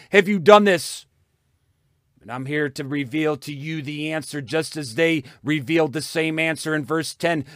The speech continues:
"Be it known unto you all and to all the people of Israel that by the name of Jesus Christ of Nazareth, whom you crucified, whom God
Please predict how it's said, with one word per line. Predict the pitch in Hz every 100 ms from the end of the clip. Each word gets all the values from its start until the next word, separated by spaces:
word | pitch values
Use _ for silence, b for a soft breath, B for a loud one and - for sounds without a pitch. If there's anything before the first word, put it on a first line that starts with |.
| -
"Be | 117 202
it | 196 214
known | 190 190 190 165 151 -
unto | 202 - 196
you | 202 196 190
all | 190 202 185 B B
and | 190 -
to | 220 208
all | 262 226 226
the | 214 214
people | - 226 - 202
of | 202 139
Israel | 202 - 190 202 208 196 b b b b _ -
that | 208 -
by | 220 233 220
the | 220
name | 220 226 226 226 220
of | 214 135
Jesus | - 233 233 233 -
Christ | - 226 240 - -
of | 226
Nazareth, | 220 240 233 220 240 - b b
whom | 233 240
you | 247 214
crucified, | - 220 277 - 233 - 220 196 175 110 - _ _ _ _ _ _ _ _ _ _ _ _ -
whom | 247 247 139
God | 233 262 247 247 226